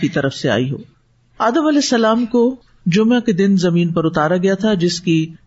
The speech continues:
روایت سنن ترمذی میں آتی ہے۔ ابو ہریرہ رضی اللہ عنہ کہتے ہیں، نبی صلی اللہ علیہ وسلم نے فرمایا، "سب سے بہتر دن جس میں سورج نکلا جمعہ کا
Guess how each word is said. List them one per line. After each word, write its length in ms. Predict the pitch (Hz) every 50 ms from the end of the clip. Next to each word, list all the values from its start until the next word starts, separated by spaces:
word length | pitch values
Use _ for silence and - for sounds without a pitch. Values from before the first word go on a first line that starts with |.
| _
روایت 500 | 165 165 170 165 160 156 160 165 160 -
سنن 540 | - - - 190 190 185 180 170 165 165 170
ترمذی 440 | 175 170 160 165 170 170 165 180 185
میں 120 | 170 180
آتی 360 | 160 147 151 180 208 208 202
ہے۔ 120 | 208 220 220 220 - - - _
ابو 280 | - - 170 185 170 185
ہریرہ 280 | 185 196 196 202 233 226
رضی 240 | 208 202 180 190
اللہ 160 | 185 180 170 175
عنہ 240 | 180 180 180 185
کہتے 320 | 180 180 180 175 180 240 247
ہیں، 200 | 233 214 170 151 160 - - _ - 190
نبی 120 | 185 196
صلی 220 | 202 - 202 190 180
اللہ 160 | 175 170 175
علیہ 160 | 175 170 175
وسلم 380 | 170 170 - 165 165 175 185 190
نے 120 | 180 170
فرمایا، 500 | 170 175 160 156 160 165 175 180 190 190 196 - - _
"سب 280 | - - - 285 -
سے 180 | - - - 202
بہتر 400 | 165 180 208 196 208 - 214 190
دن 300 | 156 147 170 170 170 170
جس 240 | 160 180 175 - 175
میں 80 | 170
سورج 460 | 165 - - 180 175 185 170 165 165
نکلا 260 | 170 165 180 190 202 214 233 - - _ _ _ -
جمعہ 300 | 151 151 175 170 175 185
کا 140 | 185 -